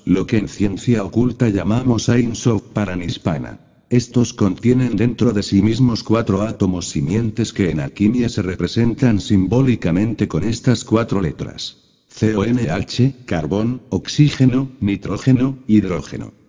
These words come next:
Una noche cualquiera de verano interrogaba a un grupo de estudiantes gnósticos diciéndoles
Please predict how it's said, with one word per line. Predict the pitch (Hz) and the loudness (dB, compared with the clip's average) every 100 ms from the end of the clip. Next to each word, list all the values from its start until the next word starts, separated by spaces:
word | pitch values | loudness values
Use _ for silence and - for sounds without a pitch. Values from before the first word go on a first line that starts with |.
| _ _ _ _ - | _ _ _ _ 2
Una | 127 135 113 | 4 4 -2
noche | 101 104 101 85 | -4 -4 -4 -2
cualquiera | 73 69 - 101 107 | -4 -4 -2 -2 -2
de | 90 | -4
verano | 80 90 107 120 | -4 -2 0 0
interrogaba | 107 - - 92 98 117 110 | -2 -2 -2 -2 -2 -4 -4
a | 104 | -2
un | 110 98 | -2 -2
grupo | 85 107 120 123 | 0 0 0 -2
de | 95 | -4
estudiantes | - 87 101 113 107 95 | -4 -2 0 0 -2 0
gnósticos | 101 107 - 95 92 87 | -2 -2 -2 0 2 0
diciéndoles | 92 87 95 71 53 57 - | -2 0 0 -2 -10 -12 -14